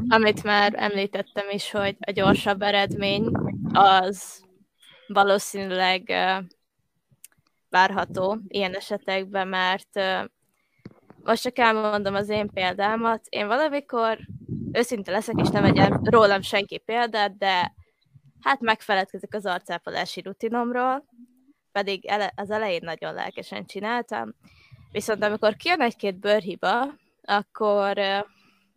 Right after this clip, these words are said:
akkor hát előveszem a jól bevált rutint, csinálom folyamatosan. Nem ez lenne az egészséges, de néha vannak ilyen időszakok, szerintem mindenkinél. És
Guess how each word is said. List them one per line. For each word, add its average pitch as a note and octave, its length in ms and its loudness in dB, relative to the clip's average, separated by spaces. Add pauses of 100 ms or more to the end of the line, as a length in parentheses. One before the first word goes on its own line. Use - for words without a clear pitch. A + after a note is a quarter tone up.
(640)
akkor C4+ 360 4
hát G#3+ 180 6
előveszem F#3+ 800 -2
a G3 40 -6
jól G3+ 240 -2
bevált F#3 420 -4
rutint, G3+ 560 -10
csinálom F#3+ 520 -8
folyamatosan. G3+ 1120 -4 (200)
Nem G#3+ 160 -2
ez G3+ 120 0
lenne F#3 220 -6
az F#3 80 -6
egészséges, F#3 600 -4
de - 100 -10
néha F3 260 -6
vannak F3+ 360 -6
ilyen - 140 -12
időszakok, A#3 640 -4
szerintem F3+ 460 -8
mindenkinél. G#3 680 -4 (1040)
És G#3+ 680 2